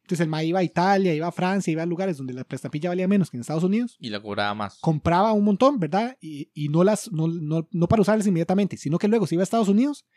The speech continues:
Speaker 2: Ajá.
Speaker 1: y le decía, "Mae, ¿usted ocupa, ocupa una preestampilla? En vez de pagar un dólar por la preestampilla, yo le doy esta que es de Italia y
Speaker 2: Ajá.
Speaker 1: se la vendo a, a noventa y nueve centavos, se un centavo, o se
Speaker 2: Ajá.
Speaker 1: la vendo el mismo dólar".
Speaker 2: Sí.
Speaker 1: O lo que sea, si logra conseguir gente que hace uso. Pero como él pagó menos en,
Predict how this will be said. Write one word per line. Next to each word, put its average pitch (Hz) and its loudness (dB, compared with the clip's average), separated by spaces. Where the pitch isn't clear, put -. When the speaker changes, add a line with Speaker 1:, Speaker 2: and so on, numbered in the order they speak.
Speaker 2:
Ajá. 113 -18
Speaker 1:
y - 2
le 170 4
decía, 214 2
"Mae, 226 0
¿usted 190 0
ocupa, 190 -2
ocupa 226 -2
una 220 4
preestampilla? 170 -2
En 139 -10
vez 160 -4
de 214 -2
pagar 233 2
un 165 4
dólar 240 2
por 185 2
la 196 4
preestampilla, 220 -2
yo 156 4
le 190 6
doy 202 6
esta 208 2
que 175 -2
es 156 -2
de 165 -2
Italia 220 -2
y - -20
Speaker 2:
Ajá. - -10
Speaker 1:
se 160 -2
la 147 -4
vendo 170 0
a, 135 -4
a 135 -10
noventa 139 -6
y 139 -6
nueve 185 0
centavos, 160 2
se - -8
un 147 -4
centavo, 160 -2
o 139 -8
se - -10
Speaker 2:
Ajá. - -2
Speaker 1:
la 151 -2
vendo 165 2
el 208 2
mismo 208 4
dólar". 180 2
Speaker 2:
Sí. - -10
Speaker 1:
O - -4
lo - -6
que 139 -10
sea, 175 -2
si 127 -8
logra 143 -6
conseguir 135 -8
gente 143 -8
que 151 -6
hace 151 -12
uso. - -20
Pero 226 4
como 160 0
él 156 -2
pagó 202 0
menos 208 2
en, 117 -20